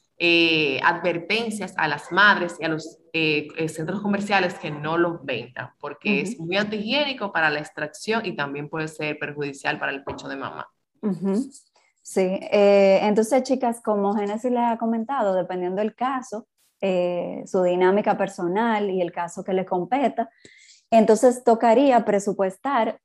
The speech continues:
Speaker 2: o inclusive si ustedes tienen una lista de regalos, también se puede tomar en cuenta ahí, porque quién sabe, o sea, a veces regalan cosas, eh, como esta que son necesarias en algunos casos y ahí se pueden ahorrar algo.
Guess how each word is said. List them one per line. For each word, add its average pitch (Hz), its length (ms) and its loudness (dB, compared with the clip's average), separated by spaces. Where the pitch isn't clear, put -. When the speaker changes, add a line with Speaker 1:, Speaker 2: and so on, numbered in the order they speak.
Speaker 2:
o 226 140 6
inclusive 226 720 0
si 190 600 -2
ustedes 185 300 -6
tienen 214 180 -2
una 214 160 -2
lista 208 280 -4
de 208 100 -4
regalos, 226 640 -4
también 196 380 4
se 208 140 -2
puede 180 240 -2
tomar 175 260 -4
en 170 120 -4
cuenta 170 480 -4
ahí, 226 300 2
porque 196 260 -2
quién 190 260 -4
sabe, - 380 -6
o 185 100 -6
sea, 175 220 2
a 170 40 2
veces 175 220 2
regalan 185 720 2
cosas, 254 540 0
eh, 196 340 6
como 208 260 6
esta 202 300 2
que 190 140 -2
son 190 340 0
necesarias 190 680 -2
en 170 100 -2
algunos 170 400 -6
casos 196 540 -4
y 220 140 6
ahí 220 140 10
se 233 140 4
pueden 190 300 2
ahorrar 180 340 0
algo. 233 380 0